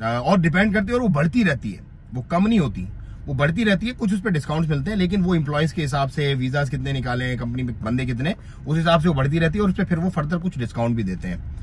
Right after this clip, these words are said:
अ, depend, depends on, ये बहुत सारे लोगों को नहीं पता है डिका-, discount वाली बात, लेकिन क्योंकि हम, जाहिर सी बात है, हमारा काम है, तो हमें आइडिया है।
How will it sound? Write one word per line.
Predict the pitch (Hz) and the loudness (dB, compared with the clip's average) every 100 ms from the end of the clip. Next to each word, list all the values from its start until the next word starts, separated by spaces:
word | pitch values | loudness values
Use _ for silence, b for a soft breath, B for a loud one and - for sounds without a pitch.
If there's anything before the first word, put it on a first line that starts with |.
| B B B | B B B
अ, | 113 120 | 4 6
depend, | 120 120 123 104 | 6 4 4 4
depends | 107 123 117 | 2 2 2
on, | 117 107 101 | 2 0 0
ये | 107 | 0
बहुत | 120 123 135 | 0 0 2
सारे | 139 | 2
लोगों | 135 139 | 2 2
को | 135 | 2
नहीं | 120 | 2
पता | 113 98 | 2 0
है | 98 | -2
डिका-, | 95 92 | -2 -2
discount | 95 98 110 107 | -6 -4 -2 -2
वाली | 104 | -2
बात, | 101 98 - | 0 -2 -2
लेकिन | 113 113 | -2 -2
क्योंकि | 117 107 | -2 -2
हम, | 107 110 101 | -2 -2 -2
जाहिर | 98 | -2
सी | 95 | -2
बात | 110 104 | -4 -2
है, | |
हमारा | 104 98 95 | -2 -2 -2
काम | 98 98 | -2 -2
है, | 139 | -4
तो | - - - - | -6 -12 -8 -2
हमें | 123 120 | 0 2
आइडिया | 190 185 | 2 0
है। | 160 | -2